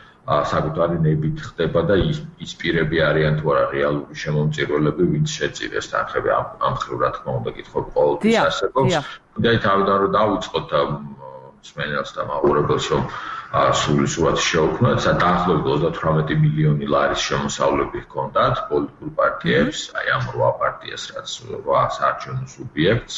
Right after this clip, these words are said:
Speaker 1: ხო, საიდანაც
Speaker 2: დიახ.
Speaker 1: ორი, ო, საარჩევნო ბლოკი. ა, და აქედან დაახლოებით ორმოცდაექვსი პროცენტი მოდიოდა მართლ პარტიაზე.
Speaker 2: აჰა.
Speaker 1: ეს,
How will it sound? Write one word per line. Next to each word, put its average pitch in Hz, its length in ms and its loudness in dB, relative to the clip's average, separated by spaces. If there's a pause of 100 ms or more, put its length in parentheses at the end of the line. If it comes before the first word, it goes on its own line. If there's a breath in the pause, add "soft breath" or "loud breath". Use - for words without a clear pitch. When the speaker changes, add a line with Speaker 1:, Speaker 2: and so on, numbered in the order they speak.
Speaker 1:
ხო, - 180 -2 (140)
საიდანაც - 580 -6 (380 loud breath)
Speaker 2:
დიახ. 190 220 2
Speaker 1:
ორი, 67 260 0
ო, - 140 0 (160)
საარჩევნო 58 640 -2
ბლოკი. 73 560 2 (720 loud breath)
ა, - 180 -2 (220)
და 139 200 4
აქედან 117 480 0
დაახლოებით 98 500 0
ორმოცდაექვსი 90 760 0
პროცენტი 85 540 -8
მოდიოდა 82 520 -4
მართლ 107 380 4
პარტიაზე. 82 760 0 (680)
Speaker 2:
აჰა. 196 260 0
Speaker 1:
ეს, 269 240 2